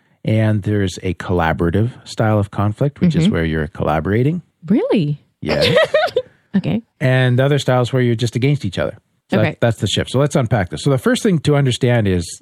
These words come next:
Speaker 1: I found this great definition, and it's a little, it's one of those ones where you have to stop and think for a moment. But it's just this. Conflict is what happens when one person perceives the other person is frustrating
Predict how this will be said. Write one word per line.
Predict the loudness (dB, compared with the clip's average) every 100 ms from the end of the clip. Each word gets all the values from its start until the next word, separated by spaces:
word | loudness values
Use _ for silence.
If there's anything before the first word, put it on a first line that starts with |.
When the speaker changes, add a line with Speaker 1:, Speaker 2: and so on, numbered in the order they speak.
| _ _ -6
Speaker 1:
I | -2
found | 0 0
this | 0
great | 2 0 2
definition, | -2 0 -2 -2 -2
and | 0
it's | -2 -2
a |
little, | 0 0 -2
it's | -6 -2
one | 0
of | 2
those | 0
ones | 0 0 0
where |
you | 0
have | -2
to | -6
stop | -2 -2 -2
and | -4
think | -4 -4
for | -4 -6
a |
moment. | -4 -8 -10 _ _ _ _ _ _ -2
But | -2 -4 _ _ -4
it's | -4 0
just | -2 0
this. | -6 -6 -20 _ _ _ _ _
Conflict | 0 2 2 0 0 0
is | 2
what | 0 0
happens | -2 0 0 0 -2 -4 -8 -4
when | 0 2 2
one | 2 2 0
person | -2 -2 0 0 -2
perceives | -2 -6 -4 0 0 0
the | -4 -2
other | 0 0
person | 0 -2 -2 -2 -4
is | -4 -6
frustrating | -4 -2 -2 -2 -2 0 0 -4